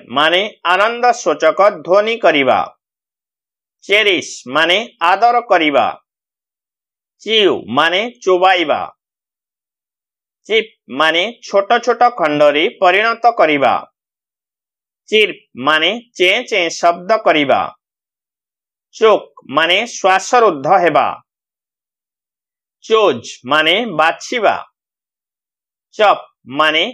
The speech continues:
ଖଣ୍ଡ ଖଣ୍ଡ କରି କାଟିବା। ସାର୍କୁଲେଟ ମାନେ ଅନେକଙ୍କ ପାଖକୁ ଚିଠି ପଠାଇବା। ସିଭିଲାଇଜ ମାନେ ମାର୍ଜିତ କରିବା।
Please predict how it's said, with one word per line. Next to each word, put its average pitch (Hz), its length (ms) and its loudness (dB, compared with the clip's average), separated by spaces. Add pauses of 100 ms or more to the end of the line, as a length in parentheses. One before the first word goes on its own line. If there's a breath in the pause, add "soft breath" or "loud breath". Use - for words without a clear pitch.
ଖଣ୍ଡ 185 380 -2
ଖଣ୍ଡ 233 360 -2
କରି 160 280 2
କାଟିବା। 123 500 0 (1160)
ସାର୍କୁଲେଟ 196 760 0 (140)
ମାନେ 151 300 -2 (280)
ଅନେକଙ୍କ 226 680 0
ପାଖକୁ 143 540 0 (160)
ଚିଠି 196 380 -2
ପଠାଇବା। 135 600 0 (1500)
ସିଭିଲାଇଜ 208 840 -2
ମାନେ 143 300 0 (160)
ମାର୍ଜିତ 180 560 -2
କରିବା। 147 440 0